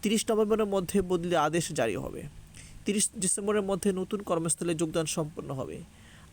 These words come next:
আবেদনকারী শিক্ষক তার চাকরির আবেদনে উল্লেখ করা নিজ জেলায় বদলির জন্য আবেদন করবেন। তবে নিজ জেলায় পদ শূন্য না থাকলে নিজ বিভাগের যে কোনো জেলায় শূন্য পদের বিপরীতে বদলির আবেদন করতে পারবেন।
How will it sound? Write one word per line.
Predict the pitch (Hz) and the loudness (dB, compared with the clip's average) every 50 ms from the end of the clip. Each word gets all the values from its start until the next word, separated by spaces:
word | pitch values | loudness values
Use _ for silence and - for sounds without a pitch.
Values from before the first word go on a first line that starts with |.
| - - | -4 -2
আবেদনকারী | 170 175 185 202 190 226 226 226 233 226 220 | 0 2 2 2 2 2 2 2 2 2 2
শিক্ষক | - - 233 202 - - 214 202 190 - - - - - - - - - - - - | 0 0 -2 -4 0 2 2 2 2 0 -6 -20 -20 -20 -20 -20 -20 -20 -14 -2 2
তার | 170 156 151 - - - | 2 2 2 0 -4 -4
চাকরির | - - 175 - 208 202 | -2 -2 -2 0 2 2
আবেদনে | 185 170 170 180 185 196 190 | 4 4 4 2 2 2 2
উল্লেখ | 185 180 185 185 190 202 196 | 2 0 2 2 2 2 2
করা | - 202 185 175 | 2 2 2 2
নিজ | 165 165 185 196 185 208 196 | 2 2 2 0 0 0 0
জেলায় | - 180 170 175 175 | 0 2 2 2 2
বদলির | 160 170 175 165 170 190 170 | 2 0 0 0 0 -2 0
জন্য | 165 185 170 170 | 0 0 0 2
আবেদন | 147 139 147 165 156 160 143 | 2 2 2 0 -2 -4 -6
করবেন। | - - 127 - 123 123 - - - - - - - - - - - - - - | -6 -6 -8 -8 -8 -10 -12 -16 -18 -20 -20 -20 -20 -20 -20 -20 -20 -20 -2 2
তবে | 196 190 185 | 4 4 4
নিজ | 180 202 214 208 - | 4 2 2 2 2
জেলায় | 196 196 208 196 202 196 | 2 2 2 2 2 2
পদ | - 202 185 | 2 0 0
শূন্য | - - - 190 175 180 180 | 0 0 0 0 0 2 2
না | 170 160 | 0 0
থাকলে | 156 - 175 170 196 190 | 0 0 -2 -2 0 0
নিজ | 175 165 180 185 160 165 | 0 2 2 2 2 0
বিভাগের | 156 160 170 170 180 185 175 185 185 180 165 147 | 0 0 2 2 2 2 2 0 0 0 -2 0
যে | - 185 190 | 0 0 0
কোনো | - 214 202 196 | 2 0 -2 0
জেলায় | 185 180 185 175 175 | 0 0 2 2 0
শূন্য | 170 - 180 165 170 165 | 0 -2 -4 -6 -6 -4
পদের | 180 170 165 170 156 | -2 -2 -2 0 0
বিপরীতে | 156 165 156 170 170 165 160 165 | 0 -2 0 0 -2 -2 -2 -2
বদলির | 151 151 160 151 151 160 151 | -4 -2 -4 -2 -2 0 2
আবেদন | 147 139 139 147 147 147 - - | 2 2 2 0 -2 -4 -6 -6
করতে | - 139 - - | -8 -8 -8 -8
পারবেন। | 139 - 92 82 - - - | -8 -6 -8 -8 -8 -10 -12